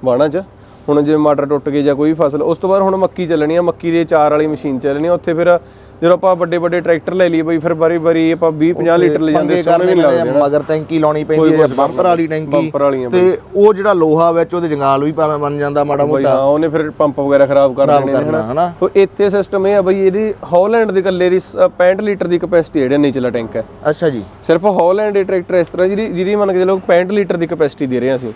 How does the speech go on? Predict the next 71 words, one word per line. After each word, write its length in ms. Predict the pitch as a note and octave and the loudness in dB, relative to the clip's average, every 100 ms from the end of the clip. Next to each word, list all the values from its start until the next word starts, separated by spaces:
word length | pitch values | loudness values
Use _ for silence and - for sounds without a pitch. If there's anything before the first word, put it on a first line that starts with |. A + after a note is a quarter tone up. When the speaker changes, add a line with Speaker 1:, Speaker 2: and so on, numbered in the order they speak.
| - - | -16 -6
Speaker 2:
ਠੀਕ 240 | D#3+ C3 | -4 -2
ਹੈ। 40 | E3+ | 0
Speaker 1:
ਕਿਉਂਕਿ 180 | F#3+ | 2
ਇਹਦੇ 140 | G#3+ A#3 | 2 2
ਵਿੱਚ, 240 | G#3+ - | -2 -2
ਇਹਦੇ 180 | G3+ A3+ | 0 2
ਵਿੱਚ 180 | A#3+ A3 | 0 0
ਜਗ੍ਹਾ 280 | G3+ G3 A#3 | 2 4 4
ਨਹੀਂ 140 | A3 | 4
ਇੰਨੀ 200 | F3+ D#3 | 2 2
ਹੈਗੀ 240 | D3 D3 | 2 2
ਸੀ, 160 | C#3+ C3+ - - - - | 0 -4 -8 -20 -16 -2
ਜਿੰਨੀ 280 | F#3+ G#3 A3 | 0 2 2
ਕੁ 80 | |
ਜਗ੍ਹਾ 260 | G#3+ G#3+ A#3 | 4 4 4
ਹੈਗੀ 280 | A3 G#3+ A#3 | 4 2 0
ਸੀ 120 | G#3+ | 0
ਇਹਦੀ 120 | A3 | 2
ਉਨੀ 240 | A3 G#3 G3 | 2 2 0
ਕੁ 100 | G3 | 0
ਅਸੀਂ 160 | G3 | 0
ਇਹਦੀ 140 | F#3+ G3 | -2 -2
ਕਪੈਸਿਟੀ 400 | F#3 F3+ F3+ F3+ | 0 -2 -2 -2
ਬਣਾਤੀ। 420 | D#3+ B2 A#2 A2 - - - | 0 -2 -4 -10 -12 -14 -6
Speaker 2:
ਠੀਕ 220 | D#3 B2 | -4 -2
ਹੈ। 120 | F2+ - | -6 -2
ਤੇ 100 | E3+ | 0
ਆ 120 | F3 | 2
ਉੱਪਰ 220 | F#3+ G3 | 0 -2
ਇਹ 240 | G3 F#3 G#3 | -2 0 -2
ਵੀ 220 | G#3+ F#3+ - - | -4 -10 -14 -20
ਸਪੈਸ਼ਲ 440 | - - E3 F3+ E3 | -12 -2 0 0 0
ਅਲੱਗ 60 | |
ਲਗਾਇਆ? 180 | D#3+ F3+ | 2 2
Speaker 1:
ਪਲੇਟਫਾਰਮ 340 | F3+ D#3 F3 F3+ | 2 2 0 0
ਵੀ 100 | F#3+ | 0
ਕੰਪਨੀ 380 | F#3 F3 F3 | 0 0 -2
ਦੇਊਗੀ 320 | E3 E3 D#3+ E3 | 0 0 0 -2
ਜੀ, 160 | E3 - - | -4 -6 -6
Speaker 2:
ਇਹ, 40 | |
Speaker 1:
ਜਿਹੜਾ 200 | D3 E3 | 0 2
Speaker 2:
ਇਹ, 60 | G3+ - - | 0 -4 0
ਇਹ 140 | G#3+ | 2
ਇੱਕ 60 | D#3+ | 2
Speaker 1:
ਇਹ 80 | |
Speaker 2:
ਪਾਸੇ 280 | E3 G#3+ A3 | 2 0 0
ਹੀ 60 | B3+ | -2
ਲਗਾਇਆ 240 | A3+ A3+ | 2 2
ਕਿ 100 | A#3 | 0
ਦੂਜੇ 380 | A3 F#3+ G3+ G#3 | -8 -8 -4 -2
ਪਾਸੇ 240 | G3+ G3+ | -2 0
ਵੀ 60 | A3+ | 2
Speaker 1:
ਨਹੀਂ, 100 | A3+ | 4
Speaker 2:
ਲਗਾ 140 | A#3+ | 4
Speaker 1:
ਨਹੀਂ, 100 | A3+ | 4
ਇਹ 60 | A3+ | 2
Speaker 2:
ਸਕਦੇ? 120 | G#3+ | 2
Speaker 1:
ਦੇਖੋ, 220 | G3+ G#3 | 0 0
ਇਹ, 180 | G3+ A3 A3 - | 4 4 2 0
ਇਹ 200 | F#3 F#3 - | 2 2 2
ਕੰਪਨੀ 380 | F#3 D#3+ F#3+ F#3 | 0 0 -2 0
ਵੱਲੋਂ 240 | F3+ F#3 | 0 -2
ਸਿਰਫ 220 | E3+ F#3+ | -2 -2
ਇਹ 200 | G3+ G3+ | 2 2
ਥੋੜੀ 320 | F#3+ F#3 G3 E3+ | 2 -2 0 0
ਇਹਦੀ 160 | F#3+ | 0
ਸੇਫਟੀ 320 | F#3+ F3 - | -2 -4 -4
Speaker 2:
ਸੇਫਟੀ 400 | E3+ F#3+ F#3 G3 | 0 2 2 2
Speaker 1:
ਵਾਸਤੇ 200 | E3 D3 | 2 2
Speaker 2:
ਵਾਸਤੇ 120 | C#3+ | -4
ਆ। 80 | G#2 | -6